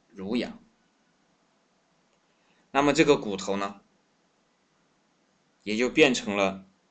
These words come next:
我们刚才讲的硬骨头。实际上，人到年纪越往大之后呢，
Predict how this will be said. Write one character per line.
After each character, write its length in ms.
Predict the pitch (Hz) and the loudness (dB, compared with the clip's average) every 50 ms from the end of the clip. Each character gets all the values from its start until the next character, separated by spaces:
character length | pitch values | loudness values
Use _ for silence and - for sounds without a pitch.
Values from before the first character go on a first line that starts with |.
| _ _ | _ _
我 120 | - 98 | -14 -10
们 160 | 95 90 92 95 | -8 -8 -6 -2
刚 160 | 110 110 110 | -2 -2 -2
才 160 | 110 113 98 | -2 -6 -8
讲 220 | 95 98 80 78 | -8 -8 -12 -12
的 100 | 80 80 | -12 -14
硬 380 | - - - 185 190 196 165 - | -16 -14 -8 -2 2 2 2 2
骨 80 | - - - | 0 -6 -10
头。 180 | - - - - _ _ _ _ _ _ _ _ _ _ _ _ _ _ _ _ _ _ _ _ _ _ _ _ _ _ _ _ _ _ _ _ _ _ _ _ _ - | -14 -16 -18 -20 _ _ _ _ _ _ _ _ _ _ _ _ _ _ _ _ _ _ _ _ _ _ _ _ _ _ _ _ _ _ _ _ _ _ _ _ _ -8
实 160 | - - 127 | -6 -4 2
际 100 | 156 165 | 2 4
上， 200 | 165 165 156 135 | 4 6 4 6
人 180 | 120 117 127 135 | 4 4 6 8
到 140 | 147 143 | 6 6
年 260 | 131 120 107 104 117 127 | 8 6 4 4 2 2
纪 180 | - 143 123 | 0 -2 -2
越 140 | 113 127 131 | 0 4 4
往 220 | 120 104 90 87 | 4 4 2 2
大 180 | 98 104 104 98 | 2 2 2 2
之 160 | 95 98 95 | 0 -4 -12
后 180 | - - 107 98 | -14 -12 -12 -12
呢， 160 | 82 73 - | -12 -12 -16